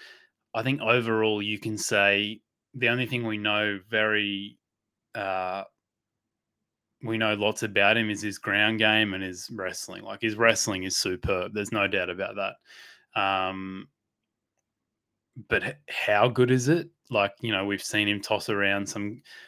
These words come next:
some decent fighters, but, you know, Burns is, like, twenty levels up on, you know, someone like, uh, Jiang, uh, Ji Liang.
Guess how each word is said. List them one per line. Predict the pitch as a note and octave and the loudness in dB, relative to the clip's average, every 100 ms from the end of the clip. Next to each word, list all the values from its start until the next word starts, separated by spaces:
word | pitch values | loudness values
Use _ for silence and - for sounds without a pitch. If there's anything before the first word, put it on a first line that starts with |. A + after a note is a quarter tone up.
| - | -8
some | A2+ G#2+ | -6 2
decent | A2 A#2 - G#2 | 4 4 2 -4
fighters, | - G2+ A2+ C#3 C#3 | 0 4 6 4 0
but, | A2 G2+ F#2+ - - - _ _ | 0 -2 -2 -8 -20 -20 _ _
you | G#2+ | -6
know, | G2 G2 _ _ _ _ - | -6 -6 _ _ _ _ -6
Burns | - G#2+ A2+ A2+ | 0 4 4 0
is, | A2 G2 A#2 | -4 -6 -2
like, | G#2 F#2+ - _ _ _ | 0 0 -4 _ _ _
twenty | - B2 A#2+ A2+ A#2+ | -8 -2 -2 0 2
levels | A#2 A2+ A#2 | 4 4 2
up | A2+ B2+ - - | 4 4 0 -2
on, | A2 A2 A2 A2 - | 0 2 0 -4 -4
you | A#2 | 0
know, | A2 A2+ | 0 2
someone | A#2 A2+ A2+ | 0 2 2
like, | A2+ A2 - _ _ _ - | 2 2 -2 _ _ _ 2
uh, | A2 G#2+ G#2 A2 - _ _ _ _ _ _ | 4 4 2 -4 -14 _ _ _ _ _ _
Jiang, | - A#2 A2 A2 B2 - _ | -2 2 2 0 -6 -12 _
uh, | G2+ | -10
Ji | F#2+ A#2 A2+ | -6 0 0
Liang. | A2 A2 A2 B2 | 2 4 4 2